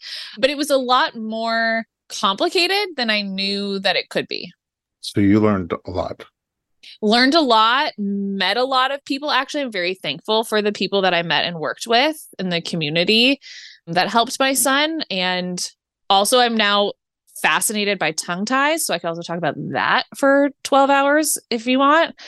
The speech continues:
Speaker 1: But
Speaker 2: Nothing would make me happier.
Speaker 1: <laughs> Yeah,
Speaker 2: <laughs>
Speaker 1: I'm sure. Ultimately, I'm very thankful for the experience because now going into having a second baby, none of that will be a surprise for me.
Speaker 2: Okay, so two things I wanna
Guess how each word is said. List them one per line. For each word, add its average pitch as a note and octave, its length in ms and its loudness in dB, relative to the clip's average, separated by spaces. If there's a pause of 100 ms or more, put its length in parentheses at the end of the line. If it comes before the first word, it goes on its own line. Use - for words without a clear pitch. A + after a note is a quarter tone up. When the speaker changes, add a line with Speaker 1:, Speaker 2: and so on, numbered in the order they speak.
(320)
Speaker 1:
But G#2 160 2
Speaker 2:
Nothing A2+ 300 2
would A#2+ 140 4
make B2+ 240 0
me C#3 120 0
happier. C3+ 580 0 (160)
Speaker 1:
<laughs> C4+ 160 0 (260)
Yeah, D4+ 280 2
Speaker 2:
<laughs> - 260 0
Speaker 1:
I'm - 540 2
sure. A3+ 440 2 (720)
Ultimately, E4+ 720 0
I'm G3+ 440 -2
very G3+ 240 0
thankful G#3+ 760 -2
for G3+ 80 -2
the F#3+ 100 2
experience G#3+ 520 2
because F#3 200 -8
now F3+ 260 0
going F3 260 -4
into F3+ 580 0 (380)
having G3 260 2
a A#3 40 0
second C4 260 2
baby, C4+ 260 0
none G3 340 0
of G3 100 -4
that E3 140 0
will F3 100 -8
be E3 140 -4
a D#3+ 60 -4
surprise D3 480 -2
for - 180 -12
me. - 220 -10 (320)
Speaker 2:
Okay, G2+ 300 -2
so G2 460 0
two B2+ 180 2
things A#2+ 260 0
I - 140 0
wanna F2+ 280 -6